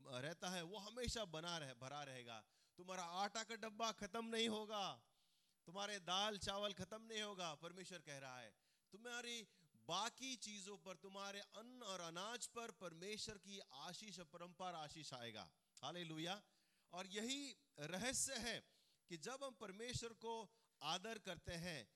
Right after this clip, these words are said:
जे-, देखो हम किस तरह से अलग-अलग लोगों का आदर करते हैं। बाइबल में लिखा है,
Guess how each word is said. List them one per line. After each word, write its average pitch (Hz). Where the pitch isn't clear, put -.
जे-, 226
देखो 254
हम 240
किस 254
तरह 262
से 226
अलग-अलग 226
लोगों 190
का 180
आदर 135
करते 117
हैं। 101
बाइबल 214
में 240
लिखा 208
है, 214